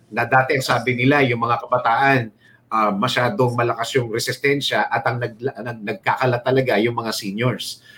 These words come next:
So, sa akin, hindi talaga ako tututok sa virus. Ang tututok ako sa pagsunod ng tao. Susunod ng tao pag naiintindihan ng tao, bakit nila ginagawa yun?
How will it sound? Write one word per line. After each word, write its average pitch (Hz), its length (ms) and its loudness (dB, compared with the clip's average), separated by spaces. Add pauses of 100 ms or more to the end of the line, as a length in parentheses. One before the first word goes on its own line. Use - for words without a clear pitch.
So, - 200 0
sa 220 240 6
akin, 156 460 0
hindi 156 240 -4
talaga 175 340 4
ako 165 100 2 (120)
tututok 135 380 0
sa - 140 -6
virus. 92 500 -4
Ang 131 180 -2
tututok 165 480 0
ako 151 160 2
sa 135 120 -4
pagsunod 120 440 -2
ng 101 160 -8
tao. - 340 -8 (200)
Susunod 208 360 4
ng 202 140 4
tao 143 240 6
pag 139 140 2
naiintindihan 127 640 2
ng 107 100 -6
tao, 101 180 -2
bakit 107 280 0
nila 107 180 -4
ginagawa 82 520 -12
yun? 67 140 -18